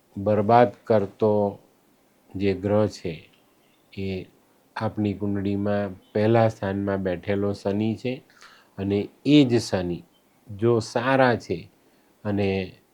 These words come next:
બધી જ રીતે તમારું કુંડળીમાં એનું સ્થાન સારું છે અને સાતમું, દસમું ખાલી પડેલું છે, તો તમને આ જ શનિ મહારાજ ત્રણ ગણું સારું ફળ પણ તમને આપી જાય.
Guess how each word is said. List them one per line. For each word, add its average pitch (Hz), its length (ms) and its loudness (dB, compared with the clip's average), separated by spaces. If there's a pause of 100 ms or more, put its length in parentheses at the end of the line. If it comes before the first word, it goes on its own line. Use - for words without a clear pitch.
(160)
બધી 120 340 4
જ 117 80 0
રીતે 110 320 -2
તમારું 101 540 -4 (400)
કુંડળીમાં 107 560 0
એનું 101 300 -2 (500)
સ્થાન 113 400 -2
સારું 110 480 -2
છે 127 120 -8 (200)
અને 98 300 -6
સાતમું, 110 580 -4
દસમું 104 500 -2 (640)
ખાલી 143 400 4
પડેલું 95 480 -2
છે, - 140 -14 (540)
તો 110 60 -6
તમને 107 340 -2 (180)
આ 143 200 2
જ 123 100 -2
શનિ 107 380 -2
મહારાજ 104 380 -2 (640)
ત્રણ 147 340 6
ગણું 120 380 4 (840)
સારું 131 460 4
ફળ 101 260 -2
પણ 95 280 -6
તમને 90 340 -8
આપી 104 360 -6
જાય. 101 240 -8